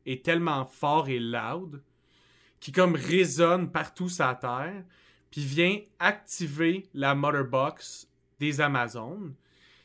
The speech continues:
Puis c'est super logique parce que, comme je disais, Darkseid est attiré par la peur, les Mother Box fonctionnent avec le désespoir.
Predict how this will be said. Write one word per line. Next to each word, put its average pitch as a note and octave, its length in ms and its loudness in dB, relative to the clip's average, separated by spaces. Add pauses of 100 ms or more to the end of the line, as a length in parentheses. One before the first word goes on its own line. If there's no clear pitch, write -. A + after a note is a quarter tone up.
(140)
Puis - 80 -8
c'est D3+ 100 -4
super A#3 300 4
logique F#3 240 0
parce E3+ 140 -6
que, C3+ 100 -16
comme F3+ 160 0
je E3+ 60 -4
disais, G3+ 320 -2 (1040)
Darkseid F3 580 2 (440)
est E3+ 160 2
attiré D#3 340 0
par C3 160 -4
la A#2 120 -6
peur, E3 280 4
les D3+ 120 2
Mother C#3 320 0
Box C#3+ 400 -4
fonctionnent E3 540 0
avec C3+ 200 -4
le B2+ 80 -4
désespoir. C3 1000 -2